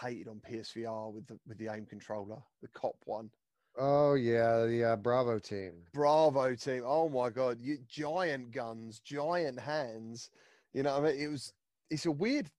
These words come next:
Speaker 1: perspective thing that could possibly only happen in virtual reality, where you can look at an image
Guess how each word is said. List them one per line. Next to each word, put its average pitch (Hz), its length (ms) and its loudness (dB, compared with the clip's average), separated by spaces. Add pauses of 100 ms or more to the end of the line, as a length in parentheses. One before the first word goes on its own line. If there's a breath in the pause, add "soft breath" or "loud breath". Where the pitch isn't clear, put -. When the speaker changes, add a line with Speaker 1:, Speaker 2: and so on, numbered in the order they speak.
(100)
Speaker 1:
perspective 156 560 -4
thing 156 300 -2
that 127 180 0
could 156 180 0 (160)
possibly 185 440 -4
only 131 140 0
happen 147 260 -2
in 107 80 -8
virtual 113 320 -6
reality, 117 340 -2 (420 soft breath)
where 120 440 2 (440)
you 147 140 -6
can 165 240 2
look 202 160 4
at 143 80 4
an 143 140 -2
image 151 500 0